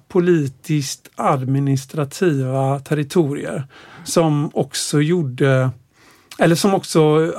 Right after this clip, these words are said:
hade utgjort självständiga ekonomiska områden. Och här, här finns också en klassanalys hos,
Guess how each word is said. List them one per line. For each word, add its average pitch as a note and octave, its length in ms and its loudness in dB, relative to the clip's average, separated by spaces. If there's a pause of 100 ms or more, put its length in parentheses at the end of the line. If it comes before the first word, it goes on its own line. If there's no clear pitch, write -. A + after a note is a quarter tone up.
(160)
hade F3 260 0
utgjort - 480 -2
självständiga C#3+ 840 0 (100)
ekonomiska D#3 840 0
områden. D#3+ 560 -2 (460)
Och D#3 100 2
här, F#3 140 4
här F3 120 2
finns G3+ 180 0
också A3+ 200 2
en D3 100 4
klassanalys C#3+ 1040 0
hos, - 380 -4